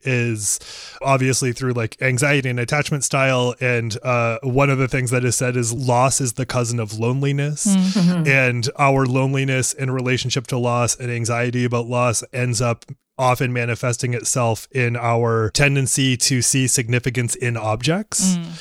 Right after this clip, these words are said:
Speaker 1: and in what we, uh, hold on to. And often that relates to hoarding, that sort of, like,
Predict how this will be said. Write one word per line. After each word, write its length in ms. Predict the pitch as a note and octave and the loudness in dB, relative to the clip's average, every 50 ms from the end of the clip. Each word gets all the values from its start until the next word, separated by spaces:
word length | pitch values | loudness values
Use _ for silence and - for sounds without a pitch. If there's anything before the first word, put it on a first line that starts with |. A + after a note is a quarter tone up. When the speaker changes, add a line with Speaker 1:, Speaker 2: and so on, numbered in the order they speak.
| - - - - - - _ | -16 -18 -18 -20 -20 -4 _
Speaker 1:
and 460 | D3+ C#3+ C#3+ C3+ B2+ B2+ A#2+ A2+ - - - | 2 4 4 4 4 2 0 -2 -4 -4 0
in 320 | D3 D3 C#3+ C#3+ C#3 C3 | 2 2 4 4 4 4
what 220 | B2+ C3+ C#3 C3 B2+ | 4 4 2 2 2
we, 400 | C3+ C3+ C3 B2+ B2 A#2+ A2 G#2+ - _ _ _ | 2 2 4 4 2 0 -2 -4 -8 _ _ _
uh, 280 | - C3+ C3 B2+ A#2 A2+ | 0 2 2 4 2 0
hold 320 | - - D3 D3 C3+ C3 | 2 2 4 4 4 4
on 180 | C3+ C3 B2+ B2+ | 4 4 2 2
to. 300 | - - C#3 C3 B2+ C3 | 0 0 2 2 2 2
And 180 | B2 B2+ B2 | 0 -2 -4
often 400 | B2+ B2+ B2+ B2+ A#2+ - C#3 B2 | -2 0 0 2 2 0 -2 -2
that 260 | B2 A#2+ A#2 A#2 A2 - | -2 -2 -2 -4 -4 -4
relates 380 | B2+ B2 A#2 A2+ A2+ A2 - | -4 -4 -2 -2 -2 -4 -2
to 140 | - - G#2+ | -2 -2 0
hoarding, 560 | - D#3+ F3+ F3+ E3+ E3+ E3 D#3+ D#3+ D3+ C#3 B2 | 2 4 4 4 4 4 4 2 0 -2 -2 -2
that 220 | B2 A#2+ A#2 A#2 | -4 -4 -4 -4
sort 180 | - C3 A#2+ A2+ | -6 -4 -4 -4
of, 60 | A2 | -2
like, 220 | A2+ A2 G#2 - | -4 -4 -4 -6